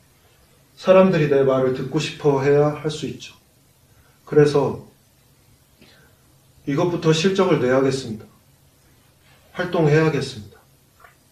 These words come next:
과학혁명, 누구에게 허락받아야 합니까? 불가능하다고 생각한 사람들은 전부 자격이 없습니다. 누가 허락할 수 있나요? 필요한 것은 나를 데려가는 것입니다.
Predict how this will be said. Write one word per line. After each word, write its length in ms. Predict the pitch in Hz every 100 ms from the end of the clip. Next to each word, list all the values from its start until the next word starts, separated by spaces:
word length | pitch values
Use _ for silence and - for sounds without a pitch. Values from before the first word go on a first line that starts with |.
| _ _ _ _ _ _ _ _
과학혁명, 720 | 139 143 165 - 143 123 98 - - _ _ _ _ _ _ _ _ _ -
누구에게 420 | 135 151 156 143
허락받아야 760 | 143 170 170 160 143 131 127 123
합니까? 480 | 127 113 127 - - _ _ _ _ _ _ _ _ _ _ -
불가능하다고 720 | - 143 165 165 160 160 147
생각한 460 | 143 151 147 - 143
사람들은 480 | 143 143 143 131 127
전부 340 | 120 123 120
자격이 400 | 120 120 139 123
없습니다. 480 | 117 - 143 127 - - _ _ _ _ _ _ _ _
누가 260 | - 147 156
허락할 380 | 151 156 - 139
수 200 | - 127
있나요? 340 | 117 117 104 104 _ _ _ _ _ _ _ _ _ _ _ _ _
필요한 320 | 165 180 175
것은 480 | 143 - 135 113 - - _ _ _ _ _ _ _ -
나를 300 | 135 143 143
데려가는 500 | 135 147 147 143 127
것입니다. 420 | 117 101 98